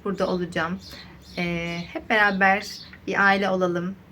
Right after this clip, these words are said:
Güzel güzel videolar paylaşalım, içerikler paylaşalım ve başka paylaşımlar yapabiliriz beraber. Sohbet anlamında dertleşebiliriz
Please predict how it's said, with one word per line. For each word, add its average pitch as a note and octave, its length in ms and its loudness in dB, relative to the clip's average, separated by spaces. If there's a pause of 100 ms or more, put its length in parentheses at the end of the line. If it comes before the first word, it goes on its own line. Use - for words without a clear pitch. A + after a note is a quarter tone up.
(280)
Güzel G3 280 2
güzel F#3 440 0
videolar F#3 460 0
paylaşalım, F3+ 540 -2
içerikler F#3+ 540 -2
paylaşalım F#3 520 0
ve F3 200 -2 (140)
başka F3+ 440 0
paylaşımlar F3 560 -4
yapabiliriz F3 560 -6
beraber. E3 380 -4
Sohbet F#3 440 -6
anlamında E3 420 -6
dertleşebiliriz F3 920 -4